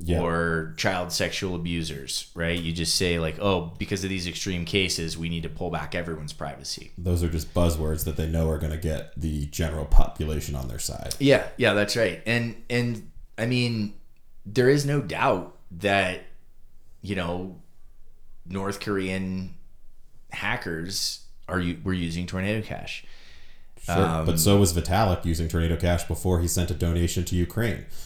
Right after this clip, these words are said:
Speaker 1: You know, so yeah, there's, there's good and bad.
Speaker 2: I want on-chain privacy.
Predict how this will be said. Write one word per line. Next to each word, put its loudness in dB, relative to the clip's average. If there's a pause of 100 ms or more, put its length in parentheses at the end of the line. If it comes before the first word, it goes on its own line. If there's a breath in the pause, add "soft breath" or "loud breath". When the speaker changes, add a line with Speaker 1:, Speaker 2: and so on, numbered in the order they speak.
(140 loud breath)
Speaker 1:
You -2
know, 0
so 2 (180)
yeah, 2
there's, 0
there's -2
good -2
and -2
bad. -4 (300)
Speaker 2:
I 2
want 0 (180)
on-chain 0
privacy. 0